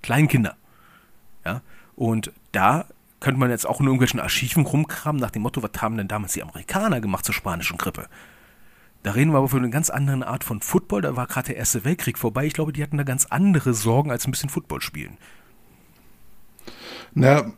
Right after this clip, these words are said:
Speaker 2: manche fragen sich ja dann halt auch, wieso, äh, darf Fußball Bundesliga spielen und, äh, warum machen wir uns so eine Sorgen, äh, von wegen, äh, G F L Bundesliga? Warum soll die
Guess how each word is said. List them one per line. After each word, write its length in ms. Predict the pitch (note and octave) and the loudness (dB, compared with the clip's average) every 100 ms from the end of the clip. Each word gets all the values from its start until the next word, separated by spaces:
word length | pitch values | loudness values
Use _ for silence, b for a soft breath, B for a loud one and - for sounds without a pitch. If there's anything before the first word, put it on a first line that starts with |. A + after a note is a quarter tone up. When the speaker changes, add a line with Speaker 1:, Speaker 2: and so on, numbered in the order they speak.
| - - - - | -16 -20 -6 2
Speaker 2:
manche 260 | C#3 - | 4 4
fragen 320 | D#3+ D#3 D#3 | 4 6 6
sich 160 | D#3 - | 6 4
ja 80 | D3+ | 2
dann 160 | C#3+ | 4
halt 180 | D3 C#3+ | 2 4
auch, 300 | B2+ C#3+ C#3 - | 4 4 0 -6
wieso, 1300 | A#2+ C3+ C#3 D3+ C#3+ - - A2+ C3+ C3+ C3 B2+ - | -6 -4 0 2 2 0 -2 0 2 4 4 2 0
äh, 340 | - B2+ A#2 - _ _ _ _ _ - | -6 -12 -12 -14 _ _ _ _ _ -2
darf 300 | B2 B2+ - - - - | 0 0 -8 -14 -20 -20
Fußball 560 | - F#3 - - F#3+ | 4 6 6 8 8
Bundesliga 640 | D3+ D#3 E3 D#3+ F3+ E3+ E3+ | 8 6 4 2 2 4 4
spielen 580 | - - E3 F3+ F#3 F3 | 4 2 6 6 4 -2
und, 540 | - C3+ C3+ C3 - | 0 0 2 0 -2
äh, 540 | - C3 B2+ B2+ B2 B2 - D2 F#2 G2+ - - C3+ | 0 2 4 6 4 2 -4 -10 -14 -18 -20 -12 0
warum 340 | B2+ B2 C#3+ | 2 6 6
machen 280 | C#3+ C#3 B2+ | 6 6 2
wir 180 | C3+ D#3 | 4 4
uns 160 | D3+ | 4
so 80 | - | 0
eine 160 | C#3+ C#3+ | 2 2
Sorgen, 720 | A#2+ C3+ B2+ D3 D3+ D3+ D3 | 0 4 6 6 4 2 0
äh, 400 | B2 C3 C3 B2 | 0 2 2 0
von 340 | - C#3 B2 | -2 0 0
wegen, 540 | C3 C3 C3 C3 B2+ B2 | 0 0 0 0 -2 -2
äh, 200 | A#2+ B2 | -2 0
G 140 | C3 | 0
F 120 | B2 B2 | -4 0
L 220 | C3 E3 | 4 4
Bundesliga? 580 | D#3 E3+ E3+ F3 E3+ C#3+ | 6 6 4 4 6 6
Warum 240 | C3 C3 | 4 2
soll 180 | C3 C3 | 2 2
die 360 | C3+ C#3+ D3 | 0 -2 -4